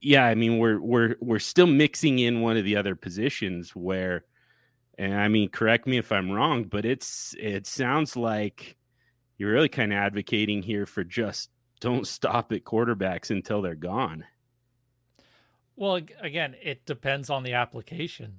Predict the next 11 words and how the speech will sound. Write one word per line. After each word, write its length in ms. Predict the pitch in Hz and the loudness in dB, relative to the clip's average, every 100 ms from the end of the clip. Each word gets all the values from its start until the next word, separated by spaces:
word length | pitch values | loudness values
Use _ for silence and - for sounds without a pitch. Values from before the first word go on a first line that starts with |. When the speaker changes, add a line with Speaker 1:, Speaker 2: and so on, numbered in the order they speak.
| 294 | -20
Speaker 2:
So, 480 | 247 - 135 123 123 _ _ 180 | -16 -4 -2 0 -2 _ _ 0
actually, 240 | 185 196 | 2 2
I 60 | 185 | 2
wanted 200 | 247 214 | 0 -2
to 60 | |
pick 240 | 160 196 165 | -4 -8 -8
your 80 | |
brain. 360 | 139 143 127 123 | -6 -6 -6 -10
So, 420 | - 180 156 151 _ _ _ _ _ _ _ _ _ _ _ | -6 -2 -2 -4 _ _ _ _ _ _ _ _ _ _ _
quarterback 460 | - 226 202 180 156 | -2 0 2 -2 -2
extreme, 480 | 135 - 143 123 | -10 -10 -10 -10